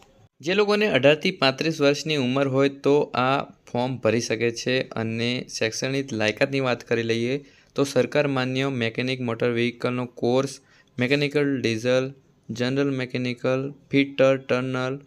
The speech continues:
ઇલેક્ટ્રિશિયન અથવા શીટ મેટલ વર્કર, ઓટોમોબાઇલ્સ બોડી રિપેરર, વેલ્ડર, વેલ્ડર કમ ફેબ્રિકેટર, મશીનિસ્ટ,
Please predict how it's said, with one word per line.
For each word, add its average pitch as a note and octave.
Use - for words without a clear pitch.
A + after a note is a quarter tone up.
ઇલેક્ટ્રિશિયન C3+
અથવા B2+
શીટ C#3+
મેટલ B2+
વર્કર, B2
ઓટોમોબાઇલ્સ B2+
બોડી A#2+
રિપેરર, B2
વેલ્ડર, C#3
વેલ્ડર B2
કમ C3
ફેબ્રિકેટર, C3
મશીનિસ્ટ, C#3